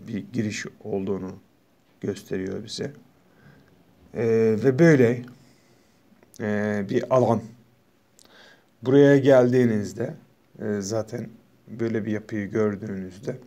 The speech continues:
buranın kapalı, e, bir mağara olduğunu anlarsınız. Şimdi sol taraftaki kapalı mağarada ise şöyle bir şey var.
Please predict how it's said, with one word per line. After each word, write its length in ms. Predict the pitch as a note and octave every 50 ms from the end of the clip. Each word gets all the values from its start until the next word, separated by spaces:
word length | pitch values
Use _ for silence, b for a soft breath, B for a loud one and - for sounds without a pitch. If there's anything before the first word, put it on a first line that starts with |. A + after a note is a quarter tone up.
| _ _ _ _ _ _ _ _ _ _ _ _ _ _ _ _ _ _ _ _ _ - - -
buranın 380 | G2+ G2+ G#2 G#2+ G#2+ A2 A2+ A2
kapalı, 440 | - - - - A#2 A2 A#2 - - B B B B B B B B B B B B _ _ _ - G#2+
e, 380 | G#2+ A2 G#2+ G#2 G2+ G2+ G#2+ A2 A2 A2 A#2 A#2 A#2 A2+ A2+ A2 A2
bir 180 | A2 A2+ A#2+
mağara 340 | A#2 A#2+ A#2+ A#2 A#2 A2+ A2
olduğunu 520 | G#2+ G#2+ G#2+ G2+ G#2+ A2 A#2+ B2+ B2 B2 B2+ - -
anlarsınız. 920 | A#2 A2+ A#2+ A#2+ A#2 A2+ A2 - - - G2+ G2 - - - - - - _ _ _ _ _ _ _ _ _ _ _ _ _ _ b b b b b b b b b b -
Şimdi 520 | - - C3 B2+ A#2+ A#2+ B2+ B2 A2+ - - - - - _ - -
sol 380 | - - - A#2+ A#2 A#2+ A#2+
taraftaki 720 | - C#3+ C3+ C#3 C3+ C#3 - C3+ A#2+ B2 - A2+ G#2 F#2 - - _ _
kapalı 380 | - A#2 G#2+ - A#2 G#2+ G#2+ G#2+
mağarada 440 | G#2+ G#2+ G#2+ G#2+ G#2 G#2 G2+ D3
ise 240 | D3+ D3+ B2+ - D#3
şöyle 320 | C#3 - - B2 B2 C3 A#2+
bir 60 | A#2
şey 280 | - - - C3+ A#2+
var. 260 | G#2 A2 C3+ - -